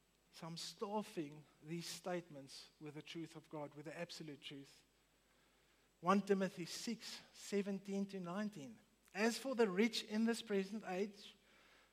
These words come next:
charge them not to be haughty," which means not to be superiorly arrogant, "nor to set their hopes on the uncertainty of riches, but on God who richly supplies us with everything to enjoy. They are to do good,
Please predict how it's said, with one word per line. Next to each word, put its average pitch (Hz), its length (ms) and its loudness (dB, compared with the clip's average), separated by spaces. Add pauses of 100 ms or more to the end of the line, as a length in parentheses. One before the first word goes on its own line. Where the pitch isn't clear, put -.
(100)
charge 240 300 2
them 233 180 2
not 220 200 4
to 214 100 -10
be 226 80 0
haughty," 170 580 -2 (220)
which 175 240 -8
means 180 360 -4 (640)
not 208 200 -2
to 226 80 -6
be 196 140 -2
superiorly 185 800 2 (120)
arrogant, 165 540 -4 (580)
"nor 220 200 8
to 233 140 0
set 240 280 0
their 202 120 6
hopes 220 280 6
on 208 100 0
the 190 100 2
uncertainty 226 680 2
of 196 120 0 (100)
riches, 180 500 2
but 180 220 0
on 175 200 -2
God 208 280 6
who 196 100 4
richly 220 460 0
supplies 202 540 0
us 196 280 -6
with 208 120 -2 (120)
everything 208 400 -2
to 208 120 -6
enjoy. 180 500 -2 (640)
They 196 180 6
are 220 240 4
to 226 140 -4
do 214 260 0 (100)
good, 202 280 6